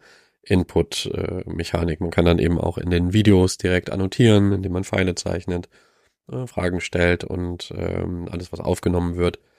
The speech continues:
wird eben auch behalten und, äh, ja, man kann ganz tolle Dinge damit tun. Äh, unser ganzes Leben wird aufgenommen und, äh, <laughs> sozusagen dann,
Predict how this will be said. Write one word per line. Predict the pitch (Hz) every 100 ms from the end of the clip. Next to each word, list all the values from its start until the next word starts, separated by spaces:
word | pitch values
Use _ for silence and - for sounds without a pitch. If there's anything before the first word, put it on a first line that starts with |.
| _ _
wird | 87 -
eben | - 87 87
auch | - 87 85 85 - _ _ _ _ _ _ _
behalten | - 87 92 101 107 - 98 98
und, | 98 90 87 87 87
äh, | - 87 92 92 -
ja, | - - _
man | - 90
kann | 82 76 - _ _ _ _ _ _ _ _ _ -
ganz | 95
tolle | - 92 90
Dinge | 95
damit | 90 85 85
tun. | 104 90 87 87
Äh, | - 87 85 87 -
unser | - 87
ganzes | 92 92 90
Leben | 92 90
wird | 90 - -
aufgenommen | - - 85 87 87
und, | 90 85 87 -
äh, | - 98 98
<laughs> | -
sozusagen | - 104 - 95 - - - 95
dann, | 98 95